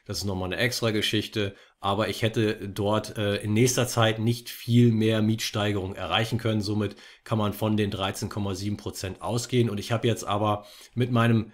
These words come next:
Kapitaleinsatz des erzielten Gewinns,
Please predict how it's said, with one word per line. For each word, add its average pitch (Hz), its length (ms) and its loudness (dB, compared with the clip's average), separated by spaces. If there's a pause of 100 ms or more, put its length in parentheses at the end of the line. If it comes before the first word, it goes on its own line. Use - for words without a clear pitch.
(120)
Kapitaleinsatz 117 1040 2
des - 360 -10
erzielten 123 440 2
Gewinns, 120 560 2